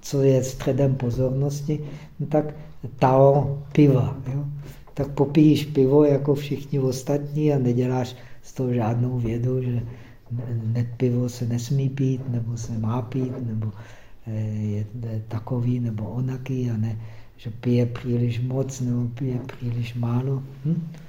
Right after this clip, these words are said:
Tao piva je, že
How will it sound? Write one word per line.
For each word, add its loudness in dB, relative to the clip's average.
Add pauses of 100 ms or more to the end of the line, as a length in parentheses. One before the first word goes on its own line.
(1400)
Tao 4
piva 4
je, 8
že 0